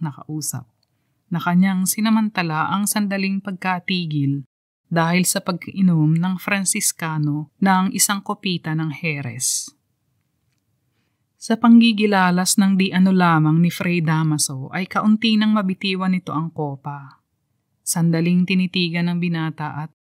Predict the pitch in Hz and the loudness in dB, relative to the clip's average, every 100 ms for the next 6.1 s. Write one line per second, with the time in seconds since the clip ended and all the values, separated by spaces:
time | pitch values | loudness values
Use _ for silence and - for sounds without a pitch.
0 | _ - 226 254 262 277 262 165 139 _ | _ -4 2 4 6 6 6 0 -6 _
1 | _ - 277 294 311 330 302 143 - _ | _ -8 2 4 4 2 -2 -4 -12 _
2 | _ _ _ _ _ _ _ _ _ - | _ _ _ _ _ _ _ _ _ 2
3 | 175 - 180 175 175 185 170 160 160 185 | 2 4 0 -2 0 0 0 0 -2 -2
4 | 170 180 160 156 165 - 175 175 170 170 | -2 -2 -2 -2 -2 -2 2 4 4 2
5 | 170 180 196 208 196 185 196 175 - 170 | 0 2 2 2 -2 -4 -6 -6 -10 -10
6 | 127 | -10